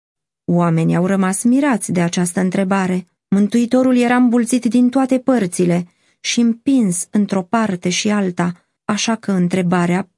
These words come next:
părea ciudată. Petru, gata întotdeauna să vorbească, a zis: „Învățătorule,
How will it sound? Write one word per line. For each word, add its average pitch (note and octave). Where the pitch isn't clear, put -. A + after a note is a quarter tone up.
părea D#3
ciudată. G#3+
Petru, F#3+
gata B3+
întotdeauna F#3
să F#3+
vorbească, F#3
a G3
zis: G3
„Învățătorule, F3+